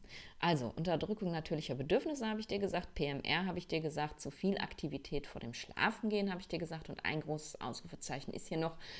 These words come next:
zu spät ins Bett gehen. Wenn du in der Pitta-Zeit ins Bett gehst, also nach zweiundzwanzig Uhr,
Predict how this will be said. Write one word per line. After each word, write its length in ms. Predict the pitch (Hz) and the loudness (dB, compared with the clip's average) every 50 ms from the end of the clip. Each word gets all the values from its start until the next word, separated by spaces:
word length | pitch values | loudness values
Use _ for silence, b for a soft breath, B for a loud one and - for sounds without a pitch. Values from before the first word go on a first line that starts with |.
| B B B B B B | B B B B B B
zu 160 | - - - 160 | -2 0 2 2
spät 300 | - - - 151 151 151 | 2 6 6 4 6 4
ins 180 | 151 - - | 0 -2 -2
Bett 280 | - - 127 - - - | -2 -2 -2 -4 -6 -6
gehen. 280 | - - - - - - - B B B B B B B B - | -4 -4 -4 -4 -8 -10 -14 B B B B B B B B -4
Wenn 380 | 135 131 160 160 185 208 226 214 | 4 8 8 10 10 10 8 8
du 340 | 202 190 185 185 180 - - - - | 6 4 4 2 0 -2 -4 -8 -2
in 380 | - 170 185 220 254 254 240 208 | 2 6 6 8 8 6 6 4
der 200 | 175 165 151 139 - - - | 2 0 -2 -4 -6 -10 -4
Pitta-Zeit 920 | - - 285 277 - 247 214 190 - - - - 165 147 147 139 131 - - | -2 0 0 2 2 2 2 2 0 -4 -6 -4 -4 -2 -2 -4 -6 -8 -4
ins 420 | - 180 185 196 196 196 196 - - | 0 2 2 2 2 0 -4 -8 -8
Bett 340 | - - 180 185 185 - - - - | -4 -2 -2 -2 -2 -4 -8 -8 -6
gehst, 680 | - 139 135 135 165 220 285 330 - - - - - B B B B B B B B - - | -4 -4 -2 0 0 0 0 0 -4 -6 -8 -10 -12 B B B B B B B B -14 -8
also 320 | - 123 147 151 143 131 127 | -4 0 2 2 2 2 0
nach 360 | 123 127 127 180 208 - - - | -2 0 0 0 0 -2 -4 -6
zweiundzwanzig 1000 | - - 160 160 160 165 165 - - 147 143 147 143 - - 131 - - - - | -6 -4 -4 -2 -2 -2 -4 -4 -4 -2 -4 -4 -4 -4 -6 -6 -6 -6 -8 -8
Uhr, 400 | - 139 175 214 254 320 370 | -2 0 2 2 2 0 -2